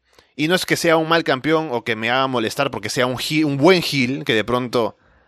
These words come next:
digo, "Ah, pues me cae mal y por eso no me gusta que sea campeón", sino porque viene muy frío en cuanto a ímpetu, así que no aporta para nada el hecho de que tenga ahora el título,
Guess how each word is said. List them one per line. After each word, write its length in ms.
digo, 320
"Ah, 200
pues 200
me 100
cae 240
mal 380
y 60
por 180
eso 420
no 120
me 80
gusta 160
que 60
sea 100
campeón", 260
sino 180
porque 360
viene 300
muy 220
frío 380
en 80
cuanto 360
a 200
ímpetu, 580
así 160
que 80
no 80
aporta 340
para 180
nada 200
el 80
hecho 160
de 80
que 100
tenga 180
ahora 160
el 80
título, 440